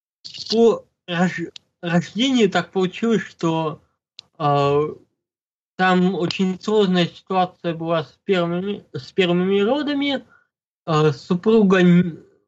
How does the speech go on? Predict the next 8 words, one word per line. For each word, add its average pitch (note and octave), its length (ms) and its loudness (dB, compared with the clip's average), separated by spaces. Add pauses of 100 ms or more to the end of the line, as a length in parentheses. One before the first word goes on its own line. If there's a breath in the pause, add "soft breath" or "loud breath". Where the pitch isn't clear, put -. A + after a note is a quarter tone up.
(280)
а, D#3+ 280 -6 (240)
просто G3 500 0
была E3 240 0
не E3+ 140 2
в E3+ 60 -12
состоянии F3 840 -2
что-либо D#3+ 680 -4
там D#3+ 340 -6